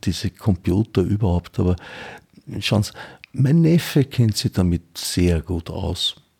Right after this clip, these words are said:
Ich fang mir jetzt nichts mehr an damit." Ja, und so geschah's, dass, äh,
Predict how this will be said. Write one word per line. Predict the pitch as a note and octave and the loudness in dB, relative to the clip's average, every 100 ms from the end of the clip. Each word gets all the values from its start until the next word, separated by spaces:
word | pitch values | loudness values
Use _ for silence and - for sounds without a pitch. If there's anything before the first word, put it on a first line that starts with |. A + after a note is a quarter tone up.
| _ | _
Ich | F#3 | 0
fang | - E2+ D2+ | 2 0 -2
mir | D#2+ | -4
jetzt | D#2+ - - | -6 -8 -6
nichts | F#2 - - | -6 -6 -6
mehr | D#2+ | -4
an | D#2+ D#2+ D2+ | -2 -4 -2
damit." | D#2 D#2 D#2+ - _ _ _ _ _ _ _ - - - - - | -4 -4 -6 -10 _ _ _ _ _ _ _ -20 -20 -20 -20 -6
Ja, | C#3+ C3+ | 2 4
und | F2 F#2+ F2+ | 4 0 -2
so | G2+ | -2
geschah's, | F2+ A#2+ E2+ E2 A2 C#3+ - - | -6 -4 -2 0 0 -2 -4 -2
dass, | A2 G#2+ - | 0 0 0
äh, | A2 G#2 G2+ | 0 0 2